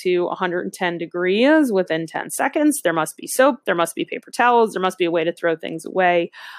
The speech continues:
Um, my recommendation is that in your women's restroom, you have a covered trash receptacle, because that's just nicer to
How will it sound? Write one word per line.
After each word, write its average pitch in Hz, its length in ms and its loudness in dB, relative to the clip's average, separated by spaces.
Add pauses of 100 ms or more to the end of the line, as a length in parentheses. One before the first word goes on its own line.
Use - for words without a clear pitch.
(160)
Um, 170 340 -4
my 160 320 -2
recommendation 190 1040 0 (240)
is 175 340 0
that 151 420 2
in 170 280 -2
your 170 160 -2
women's 214 320 2
restroom, 190 460 0
you 165 120 -4
have 156 400 -2
a 156 300 0
covered 170 800 2
trash 262 360 0
receptacle, 185 640 2
because 165 280 -2
that's 170 260 -4
just 214 260 -2
nicer 285 640 4
to 196 460 2